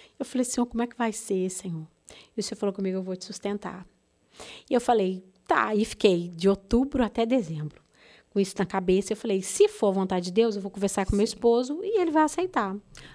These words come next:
Speaker 1: Aí fui falar com meu esposo, meu esposo falou assim, "Vou orar." Aí orou. No dia seguinte, ele falou, Amor, é de Deus.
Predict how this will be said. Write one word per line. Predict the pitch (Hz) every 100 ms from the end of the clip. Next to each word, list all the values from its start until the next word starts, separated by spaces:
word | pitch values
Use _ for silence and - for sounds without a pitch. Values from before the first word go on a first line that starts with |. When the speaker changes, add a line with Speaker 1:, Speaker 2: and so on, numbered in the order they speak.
| -
Speaker 1:
Aí | -
fui | -
falar | - 208
com | 208
meu | 208
esposo, | 202 - 208 190
meu | 202
esposo | - 202
falou | 214 202
assim, | 196
"Vou | 180 196
orar." | 165 156 - _ _ _ - - - -
Aí | 202 190
orou. | 190 185 196 196 - _ -
No | 202 220
dia | 220 269
seguinte, | - 220 202
ele | 196
falou, | 196
Amor, | 190 185 170 165 - _ _ _ -
é | 190
de | 190
Deus. | 185 170 175 - -